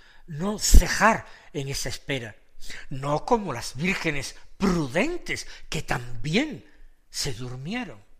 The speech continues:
Se durmieron y fueron egoístas. Pero quedarse allí, esperar allí, perseverar. Qué importante es toda la enseñanza de Jesús en el Evangelio,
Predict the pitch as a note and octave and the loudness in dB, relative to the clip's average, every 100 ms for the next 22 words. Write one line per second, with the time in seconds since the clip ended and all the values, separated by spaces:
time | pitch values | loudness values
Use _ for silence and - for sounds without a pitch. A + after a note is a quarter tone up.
0 | - - - - F3+ D3 C3 C3+ E3 E3+ | -20 -18 -8 0 2 2 0 2 2 2
1 | C#3 - C#3+ C#3 - - B2 A#2+ A#2 - | -4 -4 -2 -2 -6 -8 -6 -6 -8 -10
2 | - - - - - - F3+ F3+ - F#3 | -14 -20 -16 -14 -10 0 2 2 2 4
3 | E3 B3+ C4 - C4 A3 A3+ E3 - - | 6 4 4 -2 -2 -2 -6 -10 -12 -14
4 | - D#3+ - - D#3+ D3 A3 A3 F#3+ F#3 | -6 -6 -6 -6 -2 2 2 0 -4 -6
5 | D3+ - - - _ _ _ - - - | -8 -12 -20 -20 _ _ _ -20 -20 -20
6 | - - - _ _ _ _ - - C#3 | -20 -20 -20 _ _ _ _ -20 -2 0
7 | A#2+ - - G#2 G#2 G#2 - - - - | 0 4 4 4 -2 -8 -14 -20 -20 -20
8 | - - - - F#3 E3+ - D3 - D#3+ | -18 -16 -16 -2 -2 -2 -6 -8 -6 -6
9 | D#3 - C#3+ - - G3 F#3 E3+ D3+ - | -6 -10 -12 -6 2 2 2 -2 -6 -8
10 | C3+ C3 D3 - B2+ A#2+ - A#2+ G3+ G3+ | -6 -4 -4 -4 -8 -10 -12 -8 -6 -6
11 | - - - - - - C3+ D#3 E3+ C3+ | -10 -20 -20 -20 -16 -10 -6 -4 -2 -4
12 | - D3 B2+ B2 | -4 -4 -4 -10